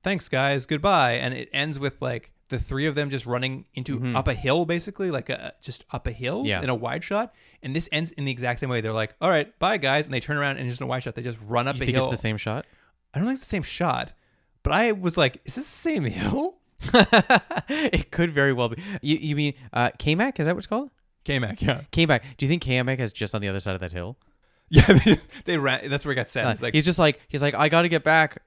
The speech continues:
Speaker 2: o-, over right there. I'd like to be over there. It sucks over here. Over there is pretty good."
Speaker 1: I liked the, I liked it over there.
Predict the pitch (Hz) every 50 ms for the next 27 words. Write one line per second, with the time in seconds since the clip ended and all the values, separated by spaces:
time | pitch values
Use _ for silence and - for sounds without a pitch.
0 | _ - - 127 131 - 131 127 117 117 117 117 113 104 110 101 90 85 95 -
1 | _ - 120 113 123 107 110 120 110 101 98 92 90 85 82 85 - _ _ _
2 | - - - 175 165 - 151 135 117 120 101 104 98 87 82 90 - - 135 127
3 | 123 117 110 98 - 98 95 - 78 73 - - 143 135 143 139 135 127 117 127
4 | 117 117 117 117 113 107 107 107 104 104 101 98 98 98 98